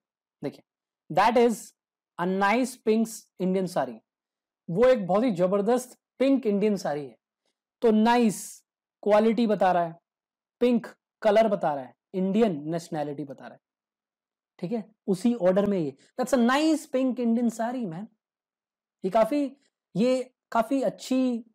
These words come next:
पिंक इंडियन साड़ी है, ठीक है। We have an outstanding modern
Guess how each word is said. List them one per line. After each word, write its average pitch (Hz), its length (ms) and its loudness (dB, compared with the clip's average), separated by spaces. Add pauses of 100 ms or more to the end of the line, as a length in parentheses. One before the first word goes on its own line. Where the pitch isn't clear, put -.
(440)
पिंक 262 340 2
इंडियन 220 460 2
साड़ी 143 280 -2
है, - 220 -20 (560)
ठीक 202 120 0
है। 285 200 0 (880)
We 220 160 4
have 247 460 6 (360)
an 214 200 -2 (200)
outstanding 240 1160 2
modern 254 560 2